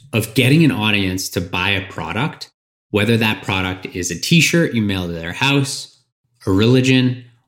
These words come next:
or the next hot conspiracy theory,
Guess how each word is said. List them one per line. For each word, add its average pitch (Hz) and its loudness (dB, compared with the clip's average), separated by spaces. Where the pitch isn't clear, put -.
or 110 2
the 104 2
next 98 0
hot 90 -6
conspiracy - -2
theory, - -10